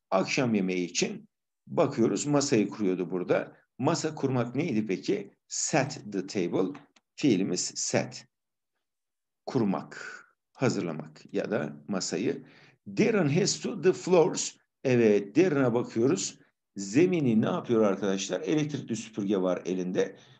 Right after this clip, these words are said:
Elektrikli süpürge yapmakta. Vacuum. Evet, vacuum diyorum. Darren has to vacuum the floors. Yerleri elektrikli süpürgeyle süpürmek zorunda. The dishwasher is Sarah's responsibility.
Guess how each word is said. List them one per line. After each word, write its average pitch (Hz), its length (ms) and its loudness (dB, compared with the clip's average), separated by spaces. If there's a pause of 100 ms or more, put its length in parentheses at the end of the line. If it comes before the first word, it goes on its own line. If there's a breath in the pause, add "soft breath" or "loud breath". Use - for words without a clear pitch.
(180 soft breath)
Elektrikli 151 580 4
süpürge 101 340 -2
yapmakta. - 680 0
Vacuum. - 680 0 (1400)
Evet, - 440 0
vacuum 123 800 0 (280)
diyorum. 98 500 0 (400)
Darren 135 280 4
has 147 300 0
to 107 140 -2
vacuum 135 400 2
the 113 80 4
floors. - 360 0
Yerleri 123 380 4
elektrikli 123 340 2
süpürgeyle 104 540 0
süpürmek 123 400 2
zorunda. 95 540 0 (580 loud breath)
The 151 240 8
dishwasher 151 720 4
is 185 140 2
Sarah's 117 520 4
responsibility. 107 920 2